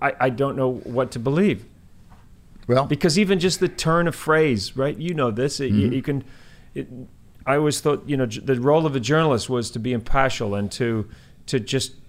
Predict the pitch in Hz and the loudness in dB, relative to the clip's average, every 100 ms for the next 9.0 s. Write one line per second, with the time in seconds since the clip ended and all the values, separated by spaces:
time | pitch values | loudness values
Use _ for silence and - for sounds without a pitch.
0 | - - - 135 131 123 110 160 160 117 | -20 -16 -2 2 4 2 0 2 2 0
1 | - - 131 - - - 139 - - 175 | -6 -4 -6 -6 -20 -8 -6 -4 -2 -2
2 | 170 - - - - - - - - - | -2 -2 -6 -12 -20 -20 -20 -20 -20 -20
3 | - - - 160 160 143 143 131 143 147 | -20 -14 -8 -4 -2 -2 -2 -4 -2 -2
4 | 139 147 139 131 120 - 143 131 143 151 | 0 0 0 0 -2 -2 0 0 0 0
5 | 123 120 113 143 123 127 120 131 135 123 | 0 -2 0 -2 -2 -4 -4 -2 0 0
6 | 110 120 160 151 110 110 - - 131 127 | -2 0 2 2 0 0 -4 0 0 0
7 | - - - - 131 120 131 135 113 113 | -8 -20 -20 -8 -6 -2 0 0 -2 -2
8 | 165 175 131 135 131 139 170 170 127 - | 0 2 0 0 -2 -2 0 0 -2 -10